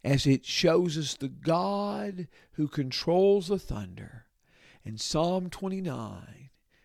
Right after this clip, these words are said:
finds its fulfillment in the power of Jesus.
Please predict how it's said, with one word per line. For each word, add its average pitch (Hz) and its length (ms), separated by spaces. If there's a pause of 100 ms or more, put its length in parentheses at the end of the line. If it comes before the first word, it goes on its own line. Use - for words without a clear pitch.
(120)
finds 147 680
its 151 340
fulfillment 139 760 (1000)
in 120 120
the 120 80
power 101 760 (380)
of 110 160
Jesus. 104 720